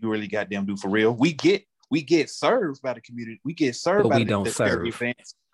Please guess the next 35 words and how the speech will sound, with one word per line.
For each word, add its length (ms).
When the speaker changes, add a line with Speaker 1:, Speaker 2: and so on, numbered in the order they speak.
Speaker 1:
but 260
we 160
don't, 340
but 140
we 100
don't 220
do 120
the 100
charity 320
events. 300
We 120
get 240
stuff 260
from 180
the 60
charity. 440
So 440
why, 460
why 240
do, 180
what 220
makes 260
him 160
so 220
great 280
over 220
at 80
Blurt 240
over 160
that 180
he's 160
doing 180
a 40
charity 300
event? 240